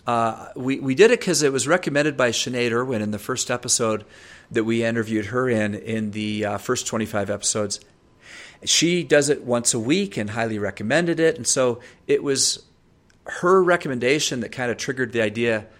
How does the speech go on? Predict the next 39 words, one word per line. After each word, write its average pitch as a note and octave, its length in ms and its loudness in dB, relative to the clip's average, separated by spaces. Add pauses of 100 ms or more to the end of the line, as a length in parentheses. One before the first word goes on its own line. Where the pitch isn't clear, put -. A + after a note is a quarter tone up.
(260)
to - 80 -6
do B2 100 2
an A2+ 60 0
episode C3 380 0
on G#2 160 -2
it. G2+ 140 -6 (560)
And A#2+ 160 2
I B2+ 80 2
will C#3+ 140 4
tell C#3+ 180 2
you, D3+ 220 4
I A#2 100 0
signed B2+ 380 2
up C#3 320 0
and A2+ 80 0
I've A2 100 0
been A2+ 140 -6
going B2 240 -2
once A2+ 260 -2
a A2+ 40 -6
week, G2+ 360 -6 (380)
and B2 180 2
I'm B2 160 0
a A#2+ 60 0
huge A#2+ 340 -2
fan. F#2+ 380 -6 (340)
So - 100 -6
if A2+ 80 0
you're C#3 120 2
interested - 340 0
in D#3+ 60 -4
cryotherapy A#2 960 -2
and A#2 120 -4
you A#2+ 120 -4
want B2 140 -2
to A#2 40 0
learn A#2 240 -2
about G#2+ 300 -6
that, D3 400 0